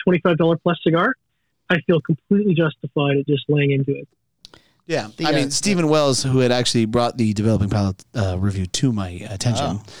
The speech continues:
Speaker 2: he actually said to me, "You know, it's, for these guys, that's honestly not that bad."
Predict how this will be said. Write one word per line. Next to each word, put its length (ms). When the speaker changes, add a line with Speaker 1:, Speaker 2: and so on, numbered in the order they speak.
Speaker 2:
he 300
actually 300
said 220
to 80
me, 280
"You 100
know, 180
it's, 260
for 200
these 240
guys, 420
that's 360
honestly 500
not 200
that 120
bad." 240